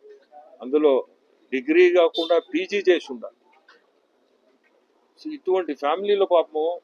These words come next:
అటువంటి వ్యక్తి, మంచి వ్యక్తి లేకుండా పోవడం ఈరోజు దురదృష్టకరం. మనందరం కూడా ఎప్పుడు కూడా ఈ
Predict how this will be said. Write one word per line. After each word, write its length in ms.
అటువంటి 380
వ్యక్తి, 300
మంచి 340
వ్యక్తి 300
లేకుండా 420
పోవడం 280
ఈరోజు 300
దురదృష్టకరం. 720
మనందరం 520
కూడా 180
ఎప్పుడు 280
కూడా 220
ఈ 100